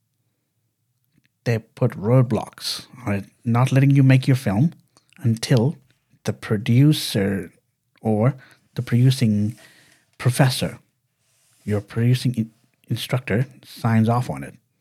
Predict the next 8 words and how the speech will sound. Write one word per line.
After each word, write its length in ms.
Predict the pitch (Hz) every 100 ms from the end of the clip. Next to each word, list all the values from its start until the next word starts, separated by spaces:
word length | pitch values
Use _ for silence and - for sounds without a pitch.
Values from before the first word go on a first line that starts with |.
| _ _ _ _ _ _ _ _
You 100 | 123
can't 220 | 123 113
make 180 | 110 107
your 80 | 120
film. 240 | - - - _ _ _ _ _ _ _ _ _ _ _ _ _ _ _ _ _ _ _ _ _ _ _ _ _ _ _ _ _ _ - - _ _ _ _ _ _ _ _ _ _ _
Now, 280 | 110 98 - _ _ _ _ _ _ _ _ _ _ _ _ _ _ _ _ _ _ _ _ _
what 500 | - 110 160 170 - - _ _ _ _ _ -
I 600 | 123 127 143 156 165